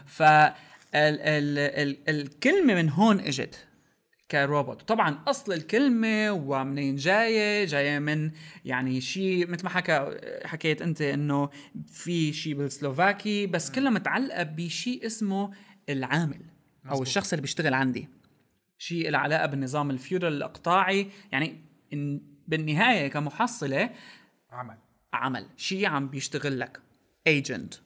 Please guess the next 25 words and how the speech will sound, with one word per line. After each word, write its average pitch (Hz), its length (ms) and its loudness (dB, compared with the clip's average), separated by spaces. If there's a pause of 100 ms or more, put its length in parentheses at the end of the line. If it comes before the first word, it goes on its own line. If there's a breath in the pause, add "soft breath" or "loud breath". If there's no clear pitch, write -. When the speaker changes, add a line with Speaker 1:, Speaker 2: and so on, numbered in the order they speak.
(120)
Speaker 2:
مم. - 340 -20
Speaker 1:
سميث. 135 320 -6 (680 loud breath)
أم، 175 640 2 (240)
بال-، 165 1080 2
كمان، 214 380 4
يعني، 143 300 -2 (240)
تجدر 180 400 6
الإشارة 170 680 2 (220)
مثل 147 140 -4
ما 143 80 -2
بيقولوا، 143 380 -2
إنه، 160 340 4 (320 loud breath)
آه، 139 180 -2
كارل 247 420 4
هو 247 200 2
نفسه 254 480 0 (480 loud breath)
قال 190 420 6
إنه 156 180 -2
مش - 380 0
منه 196 280 6
العبارة 131 460 0
طلعت، 135 420 -4
طلعت 147 280 -2
من 143 140 -2
أخوه، 143 320 -4